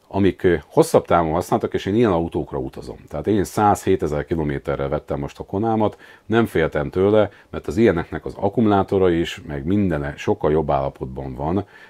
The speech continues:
mint, ö, egyébként, amit városban használnak. Tehát a városi használatot, ö, állandóan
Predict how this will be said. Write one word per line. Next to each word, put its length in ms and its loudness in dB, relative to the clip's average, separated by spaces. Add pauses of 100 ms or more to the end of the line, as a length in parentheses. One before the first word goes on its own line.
mint, 360 -6
ö, 100 0 (120)
egyébként, 680 -4
amit 240 -8
városban 500 -6
használnak. 560 -12
Tehát 160 -12
a 40 -6
városi 400 2
használatot, 760 -2
ö, 120 -4 (380)
állandóan 640 2